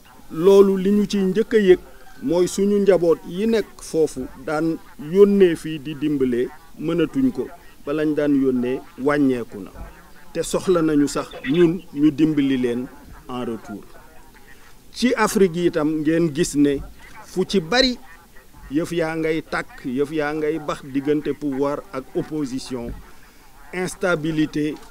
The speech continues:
ñépp di ko xalaat. Sénégal, Yàlla may ñu, ñu waxtaan ci dal,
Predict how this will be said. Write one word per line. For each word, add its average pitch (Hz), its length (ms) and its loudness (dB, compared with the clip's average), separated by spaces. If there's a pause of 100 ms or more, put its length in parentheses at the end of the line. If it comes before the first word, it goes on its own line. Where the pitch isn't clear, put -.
(120)
ñépp 202 380 4
di 165 120 -2
ko 156 140 -4
xalaat. 131 340 -6 (1120)
Sénégal, 160 760 -2 (140)
Yàlla 143 420 -2
may 175 300 0
ñu, 143 220 2 (500)
ñu 147 200 2
waxtaan 135 500 -4 (460)
ci 185 120 0
dal, 151 340 2